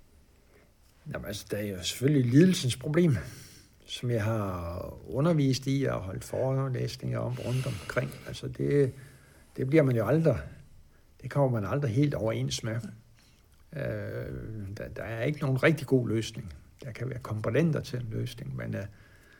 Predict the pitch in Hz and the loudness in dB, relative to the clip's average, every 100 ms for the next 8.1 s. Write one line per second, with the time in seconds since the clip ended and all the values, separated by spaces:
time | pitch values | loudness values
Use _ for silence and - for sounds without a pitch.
0 | - - _ - 117 104 101 92 90 73 | -20 -20 _ -6 -4 -4 -4 -4 -4 -6
1 | - - - - - - _ _ _ _ | -12 -20 -20 -20 -20 -20 _ _ _ _
2 | 135 120 104 101 92 80 - - 107 123 | -12 -10 -8 -8 -8 -8 -10 -8 0 4
3 | 165 - 143 113 - 127 143 120 131 131 | 2 0 -4 -2 0 2 4 4 4 4
4 | - - - - - - 113 - 120 127 | 2 -4 -8 -14 -20 -10 -6 -2 0 0
5 | 110 110 123 110 110 120 139 139 107 98 | -2 -2 -2 -2 0 4 8 8 8 2
6 | 87 80 - 98 92 - - - - - | -2 -4 0 0 0 -6 -14 -20 -20 -20
7 | _ - - 127 139 127 - 123 117 127 | _ -20 -2 4 6 4 2 -2 -4 -6
8 | 107 | -8